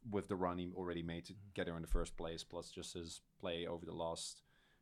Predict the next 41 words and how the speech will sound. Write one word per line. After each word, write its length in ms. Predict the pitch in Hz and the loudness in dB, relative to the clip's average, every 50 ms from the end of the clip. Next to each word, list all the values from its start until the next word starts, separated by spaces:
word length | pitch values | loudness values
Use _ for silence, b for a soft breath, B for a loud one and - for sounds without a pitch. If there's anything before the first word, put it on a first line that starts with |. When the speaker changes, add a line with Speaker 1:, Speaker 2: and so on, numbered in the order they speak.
| _ _ | _ _
Speaker 1:
couple 420 | - 95 87 - - 87 90 90 90 | 6 6 6 6 4 2 4 4 2
of, 200 | 85 82 82 85 | 0 -2 -2 -2
uh, 440 | 87 87 85 85 85 85 85 85 82 - | 0 2 2 2 2 2 0 -2 -4 -2
couple 260 | - 95 87 - 95 | -2 -2 0 0 0
of 40 | 90 | 0
months. 460 | 90 90 90 98 117 127 127 - - - _ _ _ _ _ _ _ _ _ _ _ - | 0 0 0 0 0 -2 -4 -6 -10 -12 _ _ _ _ _ _ _ _ _ _ _ 2
Um, 680 | 101 95 92 90 90 90 87 87 87 87 85 85 87 - - _ _ _ _ _ _ _ _ _ - 110 104 | 4 6 6 6 6 4 4 2 0 -2 -4 -6 -6 -8 -12 _ _ _ _ _ _ _ _ _ -14 -4 0
the 100 | 113 113 | 0 0
one 460 | 104 98 104 104 104 113 113 113 117 | 0 -2 -4 0 2 4 4 4 4
thing 380 | 110 - - 117 110 107 107 101 | 2 2 2 2 4 4 4 6
that 280 | 101 98 95 92 92 - - | 6 6 6 4 2 -2 -4
I'm 1000 | 98 98 98 95 95 95 95 95 92 92 92 92 92 92 92 90 90 90 90 90 - _ _ _ _ _ _ _ _ - | -2 0 0 0 0 0 0 0 0 -2 -2 -2 -2 -2 -2 -4 -4 -4 -6 -8 -12 _ _ _ _ _ _ _ _ 0
most 480 | 107 104 101 98 104 127 127 - - | 2 4 6 6 6 6 4 0 -2
worried 380 | 117 104 104 104 107 110 104 98 | -2 0 2 2 2 2 2 0
about 320 | 104 92 104 95 95 92 - | 2 6 6 6 6 4 2
for 180 | - - 101 | -4 -6 -4
T 220 | 95 - - - 98 | -2 -2 0 0 2
one's 240 | 85 90 101 110 | 2 2 2 2
perspective, 560 | - - 127 - - 127 123 123 - 147 131 - | 0 -2 -4 0 2 2 0 2 0 -4 -2 0
'cause 100 | - 110 | -2 0
again, 180 | 101 - 92 92 | 0 2 0 2
I 40 | |
think 300 | 92 - 113 107 101 - b b b b b b | 2 2 2 2 2 0 b b b b b b
in, 200 | - 127 120 113 - - - 131 - - | 2 2 2 2 0 -2 0 0 2 4
in 100 | 127 123 | 6 8
level 200 | 135 139 131 127 | 8 8 8 6
of 100 | 104 - | 2 4
play, 220 | - 110 110 110 | 6 8 8 8
I 40 | 107 | 8
think 200 | - - 101 98 - | 6 4 2 2 4
Owner 240 | 110 110 110 110 101 | 4 6 6 8 8
has 100 | 101 98 | 8 8
actually 300 | 98 92 - - 95 90 | 6 4 2 0 0 2
looked 200 | 90 90 - - | 0 0 0 2
better 300 | 98 90 87 90 90 87 | 2 2 4 4 2 0
than 220 | 82 85 82 85 85 | 0 0 -2 -2 2
Tarzan 400 | - 110 107 107 101 104 98 95 | 6 8 8 8 8 6 4 2
thus 180 | 95 92 87 | 2 0 0
far. 360 | - - 95 87 87 87 87 | 0 2 2 4 4 4 2
Speaker 2:
Mm-hmm. 540 | 87 90 - - - - - - _ - - | 0 -4 -10 -18 -20 -20 -20 -20 _ -2 2
Speaker 1:
Um, 560 | 87 85 85 85 85 85 85 85 82 82 82 | 4 6 6 6 6 6 4 2 0 -4 -6